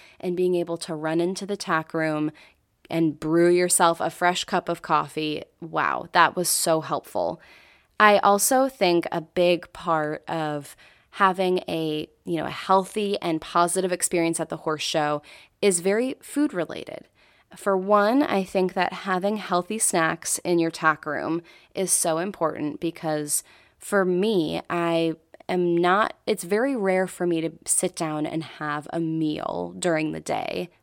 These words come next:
at the horse show. We're always just running around or, you know, trying to time stuff out perfectly before we go show. So whether that's, you know, spreading out rides or lunges to just make sure that the horses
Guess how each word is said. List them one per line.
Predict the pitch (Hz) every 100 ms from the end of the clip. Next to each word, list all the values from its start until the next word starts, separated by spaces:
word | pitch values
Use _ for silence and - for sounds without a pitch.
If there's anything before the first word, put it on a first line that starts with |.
| -
at | 160 -
the |
horse | 170 233
show. | - - - _ _ -
We're | 185
always | 175 170 170
just | 180 -
running | 170 165
around | 165 214 233 220 214 196
or, | 165 156 156 - - -
you | 190
know, | 170
trying | 170 180 180
to | 170
time | - 170 170
stuff | - 170
out | 160 -
perfectly | - 175 - 175 175 160
before | 156 151 - 165 151 151 147 - - -
we | 185 170
go | 165 151
show. | - 190 165 165
So | 180 180
whether | 170 156 156
that's, | 151 147 -
you | 160
know, | 151
spreading | - 160 156 156 151
out | 165 156 147 147 - - _ _
rides | 185 208 196 196 190
or | - 165
lunges | 156 180 185 175 175 170 165 -
to | 175
just | 170 160 160
make | 151 -
sure | - 165 156
that | 156 160 -
the |
horses | 165 156 147 156 156